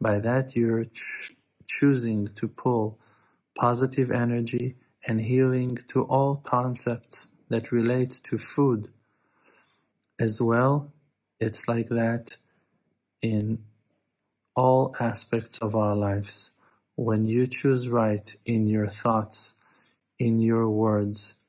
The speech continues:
in your actions, you are channeling light of life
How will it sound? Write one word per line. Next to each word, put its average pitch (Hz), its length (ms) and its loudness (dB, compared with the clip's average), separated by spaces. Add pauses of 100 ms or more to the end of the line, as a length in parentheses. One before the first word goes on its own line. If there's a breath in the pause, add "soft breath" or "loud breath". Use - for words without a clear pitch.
(340)
in 117 220 2
your 110 180 0 (160)
actions, 104 880 -4 (680)
you 123 540 2
are 113 140 -2
channeling 120 760 0 (320)
light 113 560 0 (380)
of 104 180 -2
life 107 600 -2